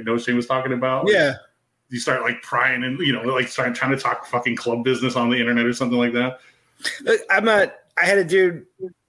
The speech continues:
Speaker 2: that I did the, the, the, just from doing the Fast Life podcast. And the dude seems like a really cool dude. Like, I, I, I'm giving him a little bit of shit, but I'm not talking shit on him. Seems like a great dude, right? But he, like, th-, he, like, hit me up and was like, the first thing he said was like,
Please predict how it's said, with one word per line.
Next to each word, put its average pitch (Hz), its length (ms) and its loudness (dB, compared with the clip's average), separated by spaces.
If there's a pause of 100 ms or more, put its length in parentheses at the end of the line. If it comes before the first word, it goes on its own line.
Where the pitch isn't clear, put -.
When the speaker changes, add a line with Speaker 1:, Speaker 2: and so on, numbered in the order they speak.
(160)
Speaker 2:
that 165 160 0
I 170 80 2
did 170 220 -2
the, 156 300 2
the, 147 220 0
the, 135 640 -2
just 185 200 0
from 190 100 -4
doing 180 180 2
the 156 120 2
Fast 160 380 0
Life 151 240 0
podcast. 151 520 0
And 175 80 0
the 190 60 2
dude 190 200 2
seems 196 220 2
like 180 80 2
a 170 60 2
really 180 180 4
cool 175 200 2
dude. 175 320 2 (360)
Like, 147 280 0
I, 139 180 0
I, - 260 -8 (280)
I'm 165 220 2
giving 180 200 2
him 165 100 2
a 156 40 4
little 156 220 2
bit 139 100 0
of 127 100 0
shit, 185 260 4
but 151 80 0
I'm 156 60 -2
not 151 140 -2
talking 160 300 0
shit 139 220 0
on 135 160 2
him. 139 140 -2 (260)
Seems 190 260 2
like 180 100 4
a 170 60 -2
great 170 240 2
dude, 156 160 4
right? 151 220 4
But 170 120 0
he, 165 40 0
like, 156 240 0 (100)
th-, - 140 -6 (180)
he, 165 140 2
like, 165 200 2
hit 190 160 2
me 170 120 4
up - 380 0 (720)
and 147 180 0
was 165 140 2
like, 151 260 2
the 151 60 -2
first 180 240 2
thing 165 80 0
he 165 60 2
said 175 220 2
was 147 140 -2
like, 135 240 2